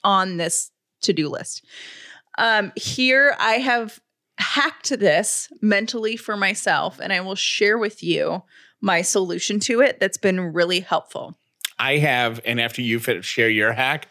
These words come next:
Speaker 2: I have a to-do list hack that I might attempt.
Speaker 1: Another one?
Speaker 2: Yeah, it's, I don't, I mean, yeah. It's,
Speaker 1: Uh,
Speaker 2: I think, I'm assuming it's different than yours.
Speaker 1: Okay, so mine is, I have a list that is a, like, a one long list,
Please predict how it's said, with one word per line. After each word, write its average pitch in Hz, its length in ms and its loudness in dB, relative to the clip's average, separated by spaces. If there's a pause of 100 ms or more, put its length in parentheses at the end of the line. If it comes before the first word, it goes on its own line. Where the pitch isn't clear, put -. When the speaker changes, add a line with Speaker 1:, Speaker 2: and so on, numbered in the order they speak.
(340)
Speaker 2:
I 117 200 0
have 117 200 2
a 113 60 2
to-do 104 340 -4
list 101 280 -4
hack 101 340 -2
that 95 160 -4
I 101 140 -2
might 101 240 -2
attempt. - 480 -8 (800)
Speaker 1:
Another 226 300 4
one? 254 160 2 (460)
Speaker 2:
Yeah, 131 220 2
it's, 127 320 2
I 123 120 0
don't, 147 200 0
I 117 60 0
mean, 117 220 0
yeah. 185 220 0 (600)
It's, 127 220 2
Speaker 1:
Uh, 101 40 2
Speaker 2:
I 107 100 0
think, 120 220 0
I'm 104 120 -4
assuming 151 340 0
it's 98 140 -4
different 92 320 -6
than 87 100 -8
yours. 85 380 -8
Speaker 1:
Okay, 208 240 0
so 233 240 2
mine 220 400 2
is, 175 560 2
I 208 220 0
have 202 640 0 (180)
a 208 140 6
list 185 680 0 (260)
that 180 220 2
is 180 180 0
a, 160 80 2
like, 180 260 0
a 160 200 2 (100)
one 185 480 -2
long 156 320 2
list, - 500 -4